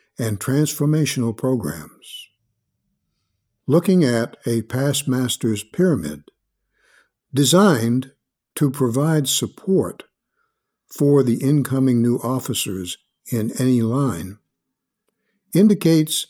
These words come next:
that this pyramid, when coupled with past masters and new officers, can provide the necessary support really needed as long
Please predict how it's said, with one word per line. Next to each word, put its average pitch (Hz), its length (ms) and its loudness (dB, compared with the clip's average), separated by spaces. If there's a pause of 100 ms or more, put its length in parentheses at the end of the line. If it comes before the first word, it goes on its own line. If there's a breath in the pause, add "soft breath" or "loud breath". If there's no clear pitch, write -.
(600)
that 127 400 0 (540)
this 120 200 -2
pyramid, 139 720 2 (960)
when 127 360 2
coupled 113 640 -2 (560)
with 120 340 0
past 147 400 -2
masters 139 800 -2 (640)
and 127 400 2
new 147 180 4
officers, - 840 -4 (640)
can 156 240 2
provide 107 640 -2 (680)
the 110 100 -4
necessary 135 720 0
support - 640 -4 (480)
really 160 300 4
needed 143 460 2 (580)
as 110 200 -2
long 131 360 0